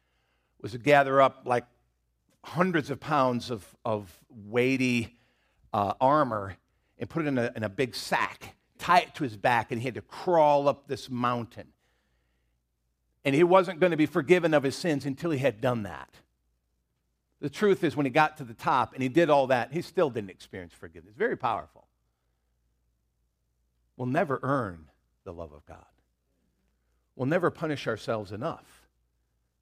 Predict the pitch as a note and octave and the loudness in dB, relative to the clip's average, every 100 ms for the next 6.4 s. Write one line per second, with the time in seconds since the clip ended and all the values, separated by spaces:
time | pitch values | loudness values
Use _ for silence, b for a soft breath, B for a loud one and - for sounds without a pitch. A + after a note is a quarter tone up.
0 | _ _ _ _ _ _ _ _ _ _ | _ _ _ _ _ _ _ _ _ _
1 | _ - - A#2+ F3 F#3 F3+ - - C#3 | _ -18 -16 -6 -2 0 0 -4 -4 -4
2 | F3 C3+ C#3 B2 A2+ - - C3 D#2+ - | -2 -2 -2 -4 -6 -6 -2 -2 -2 -10
3 | - B2+ D3 - C#3 D3+ C#3+ F#3 - - | -16 -8 -6 -6 -10 -10 -10 -12 -10 -10
4 | G2 E2+ C#2+ _ _ _ _ _ _ _ | -8 -10 -16 _ _ _ _ _ _ _
5 | _ _ _ _ _ C3+ A#2 F#2+ G2 E2+ | _ _ _ _ _ -4 -4 -4 -8 -10
6 | - E2 E2 D#2 | -16 -16 -16 -20